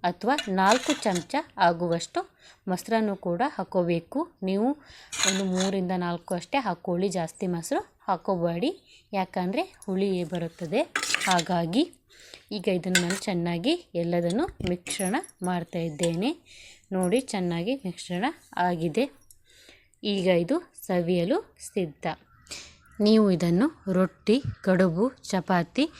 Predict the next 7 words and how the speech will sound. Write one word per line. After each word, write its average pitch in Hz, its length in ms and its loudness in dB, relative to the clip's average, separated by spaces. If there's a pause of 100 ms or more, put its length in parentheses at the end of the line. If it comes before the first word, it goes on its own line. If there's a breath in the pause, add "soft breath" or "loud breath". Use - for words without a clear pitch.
(340 loud breath)
ಯಾವುದಕ್ಕಾದ್ರೂ 175 680 2 (340)
ಟೇಸ್ಟ್ 220 340 0 (120)
ಮಾಡಬಹುದು. 165 560 2 (280)
ತುಂಬಾನೇ 175 460 2 (520 loud breath)
ರುಚಿಯಾಗಿರುತ್ತದೆ. 170 840 0 (540 loud breath)
ನೀವು 247 180 8 (180)
ಕೂಡ 190 140 6